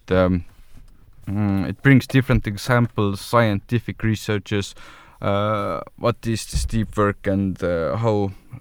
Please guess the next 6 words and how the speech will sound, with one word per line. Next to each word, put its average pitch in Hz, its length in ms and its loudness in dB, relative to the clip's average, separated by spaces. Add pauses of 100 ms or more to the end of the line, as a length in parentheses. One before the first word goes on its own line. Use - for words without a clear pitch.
(180)
let - 160 -16
me - 120 -12
formulate - 480 -14
the - 120 -12
idea. 60 360 -12 (520)
Ooh, 127 720 0